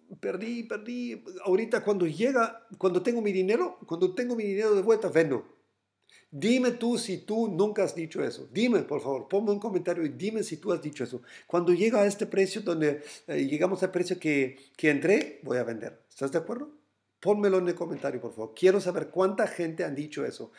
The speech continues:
"Cuando llego al precio de entrada, voy a salir". Ahora, y, y eso es un problema muy grande, porque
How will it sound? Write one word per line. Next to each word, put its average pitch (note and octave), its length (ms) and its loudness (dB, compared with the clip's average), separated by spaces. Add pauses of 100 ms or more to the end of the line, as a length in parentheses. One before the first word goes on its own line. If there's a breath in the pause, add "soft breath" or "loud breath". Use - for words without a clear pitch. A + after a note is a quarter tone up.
(220 loud breath)
"Cuando C3 300 -4
llego F3+ 320 2
al D#3+ 160 -2
precio E3 600 0 (800 soft breath)
de C#3 140 2
entrada, E3 560 4
voy B2 160 0
a A#2+ 80 2
salir". G2+ 340 -8 (1160)
Ahora, B2 280 -4 (120)
y, - 200 -6
y C#3 120 0
eso - 160 -2
es B2 80 -14
un C#3+ 120 -6
problema B2+ 320 -6
muy G#2+ 200 -8
grande, D3+ 320 -4
porque C3 420 -10